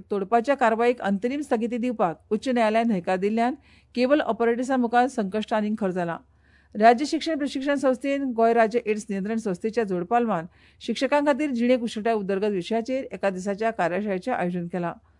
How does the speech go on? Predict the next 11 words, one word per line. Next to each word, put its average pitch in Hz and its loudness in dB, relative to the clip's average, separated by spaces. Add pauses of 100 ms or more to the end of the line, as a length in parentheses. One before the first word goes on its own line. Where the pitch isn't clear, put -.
(340)
वास्कोच्या 285 2
रवींद्र 302 6
भवनात 285 2
चोवीस 247 0
ते 254 -2
सव्वीस 220 -2
फेब्रुवारी 208 0
कोंकणी 220 0
चित्रपट 196 -4
महोत्सवा 190 -2
खाला 220 2